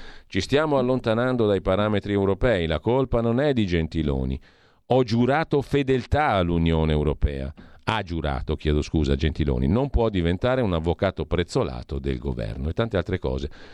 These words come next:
Draghi, le sue tesi sono di buon senso. L'Unione Europea è considerata una realtà in decadenza. I partiti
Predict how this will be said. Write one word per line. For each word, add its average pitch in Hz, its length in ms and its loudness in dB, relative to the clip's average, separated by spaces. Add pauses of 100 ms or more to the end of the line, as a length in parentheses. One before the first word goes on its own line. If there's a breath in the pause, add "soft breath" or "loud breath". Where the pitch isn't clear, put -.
(120)
Draghi, 117 640 0
le 113 80 0
sue 120 220 0
tesi 139 280 0
sono 117 220 0
di 117 140 -2
buon 113 260 0
senso. 62 640 -8
L'Unione 95 300 2
Europea 92 480 2
è 82 40 0
considerata 82 640 0
una 69 140 0
realtà 80 340 0
in 69 80 0
decadenza. 67 580 -2
I 90 120 2
partiti 98 680 -2